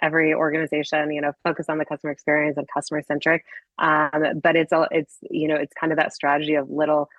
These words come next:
little things. So you're talking about customers and meetings, right? If you, depending on kind of your business, right, you're bringing an actual person's story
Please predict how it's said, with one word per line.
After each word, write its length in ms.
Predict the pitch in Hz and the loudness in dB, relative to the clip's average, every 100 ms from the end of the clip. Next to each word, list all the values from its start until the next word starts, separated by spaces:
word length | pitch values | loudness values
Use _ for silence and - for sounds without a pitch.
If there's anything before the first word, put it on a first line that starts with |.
| _ - | _ -6
little 300 | 156 151 - | -4 -4 -4
things. 220 | 143 139 - | -6 -6 -4
So 100 | 147 | -2
you're 220 | 151 147 | 0 -2
talking 300 | - 151 160 | -2 -4 -2
about 160 | 151 147 | -4 -4
customers 340 | 147 - 151 143 | -6 -6 -6 -4
and 120 | 147 | -4
meetings, 340 | 151 147 143 143 | -2 -2 -2 -2
right? 240 | 147 151 - - _ | 0 2 0 -8 _
If 140 | 156 - | -8 0
you, 360 | 160 156 156 | 2 4 2
depending 360 | 147 - 160 151 | -2 -4 -4 -2
on 220 | 147 147 _ _ - | -2 -4 _ _ -6
kind 100 | 151 | -2
of 40 | |
your 100 | 151 | 0
business, 440 | 147 156 147 139 - | 0 0 0 -4 0
right, 140 | 151 | 0
you're 140 | 143 156 | 0 -2
bringing 400 | - 170 170 151 | 0 0 2 -2
an 100 | 143 | -4
actual 520 | 139 147 - 160 147 - - | -4 -4 -4 -2 -2 -4 -6
person's 420 | 165 - 151 143 | -4 -4 -6 -8
story 600 | - - 143 147 143 135 | -6 -2 0 2 2 0